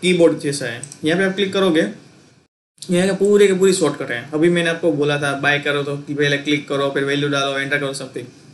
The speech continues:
यहाँ पे क्या simply बी करो और डेटा एंटर करो। तो देखो मैंने बी किया और आ गया, मैंने ये बी वाला है,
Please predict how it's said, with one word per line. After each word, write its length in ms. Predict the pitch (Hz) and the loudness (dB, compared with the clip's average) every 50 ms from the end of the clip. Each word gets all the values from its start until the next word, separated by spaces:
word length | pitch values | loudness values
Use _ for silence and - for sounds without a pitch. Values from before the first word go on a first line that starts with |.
| - - 175 | -10 -4 0
यहाँ 180 | 175 185 190 | 0 2 2
पे 60 | 202 | 2
क्या 120 | 185 196 190 | 2 2 2
simply 380 | 185 190 185 180 - 185 175 165 165 | 2 2 0 0 2 4 4 4 4
बी 120 | 170 175 | 4 2
करो 260 | 170 185 180 175 180 180 185 185 - - - - - _ - - _ _ _ _ _ _ - _ _ _ _ _ _ - | 2 2 2 2 2 0 -2 -6 -12 -18 -20 -20 -20 _ -20 -20 _ _ _ _ _ _ -20 _ _ _ _ _ _ -2
और 320 | 160 170 160 156 - - - 156 | 0 0 0 0 -2 -4 -2 0
डेटा 220 | 156 160 165 160 | 2 2 4 4
एंटर 240 | 156 151 143 139 127 | 2 2 0 -2 -2
करो। 300 | 131 131 127 127 127 - - - - | -2 -4 -6 -6 -8 -12 -14 -8 -4
तो 80 | 156 143 | -4 0
देखो 280 | 147 156 160 160 175 | 2 2 2 4 2
मैंने 200 | 165 165 165 156 | 2 2 0 2
बी 180 | 151 156 160 156 | 2 4 4 2
किया 300 | 156 160 160 160 160 151 | 4 4 4 4 2 2
और 240 | - 123 - 135 135 | 0 -4 -6 -4 -4
आ 120 | 135 131 | -2 -2
गया, 360 | 131 131 131 131 131 135 143 143 - - - - - _ _ _ - | -2 -2 -2 -4 -6 -6 -6 -6 -6 -6 -8 -12 -20 _ _ _ -6
मैंने 220 | 147 151 160 156 156 156 156 156 151 135 151 | -4 -2 0 0 0 -2 -2 -2 -2 0 0
ये 60 | 160 151 | 0 0
बी 200 | 151 156 160 160 | 2 4 4 4
वाला 240 | 160 160 160 151 147 | 4 4 4 2 2
है, 200 | 147 143 - | 0 0 -2